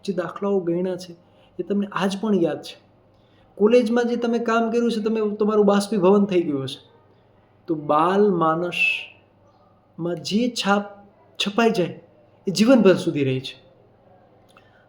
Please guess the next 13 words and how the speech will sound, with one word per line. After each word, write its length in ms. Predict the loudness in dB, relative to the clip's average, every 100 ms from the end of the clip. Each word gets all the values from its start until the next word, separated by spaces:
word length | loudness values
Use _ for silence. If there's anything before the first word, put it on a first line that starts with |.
| _
તો 120 | -10 -8 -8
શાળાઓથી 800 | -8 -2 0 2 4 4 2 -2
લાઇબ્રેરીની 640 | -2 -2 -2 -2 -2 -4 -6
શરૂઆત 500 | -8 -8 -6 -8 -10
કરીએ, 220 | -12 -10
શાળાઓમાં 600 | -8 -6 -6 -6 -8 -12 -14 -16 -8
ગ્રંથપાલની 680 | -6 -6 -10 -12 -10 -10
જે 200 | -6 -2 0
જગ્યા, 380 | 0 0 -2 -2
છપ્પનસોથી 600 | -8 -6 -6 -6 -6 -2
વધારે 300 | -2 -2 -4
જગ્યાઓ 380 | -4 -4 -4
છે, 140 | -4